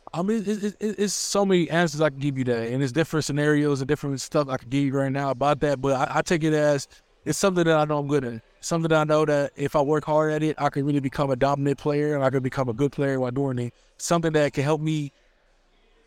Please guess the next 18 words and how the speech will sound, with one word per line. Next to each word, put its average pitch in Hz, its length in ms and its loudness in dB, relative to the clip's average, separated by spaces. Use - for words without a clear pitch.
put 208 100 4
me 180 140 2
in 165 40 0
position 156 440 -2
to 160 100 0
where 147 160 2
I 147 60 2
can 139 80 -2
help 151 160 0
feed 156 140 0
my 139 120 -2
family 143 360 -2
the 127 60 0
best 139 220 -4
way 131 100 -2
I 127 60 0
can. 127 440 -2
Um, 127 420 -2